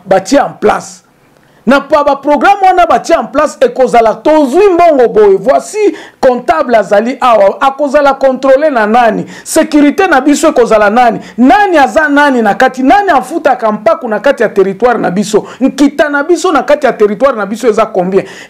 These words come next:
Eko éviter biso ke no ba désordre, ba, ba détournement ya mbongo ezala kosalema na Kinshasa kuna. Mbongo euti na Kasumbalesa, mbongo euti na Kasindi.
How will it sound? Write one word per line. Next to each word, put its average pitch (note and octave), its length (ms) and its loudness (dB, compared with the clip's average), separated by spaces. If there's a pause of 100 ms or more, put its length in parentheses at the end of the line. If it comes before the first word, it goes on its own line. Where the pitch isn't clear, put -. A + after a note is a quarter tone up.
Eko D#4+ 240 0
éviter D4+ 600 0
biso F4 300 2
ke C4 160 0
no D4+ 180 4
ba A#3+ 180 0
désordre, B3+ 640 0
ba, A#3 240 0 (180)
ba B3 160 2
détournement B3+ 760 0
ya C#4 140 2
mbongo C#4+ 380 2
ezala A3+ 320 2
kosalema A3 500 0
na F#3+ 140 0
Kinshasa A3+ 580 -2
kuna. G3+ 440 -4 (380)
Mbongo F4 600 2
euti E4 200 0
na D4+ 160 2
Kasumbalesa, A3 720 -2
mbongo F4 540 2
euti E4 200 0
na C#4 140 0
Kasindi. G#3+ 640 -2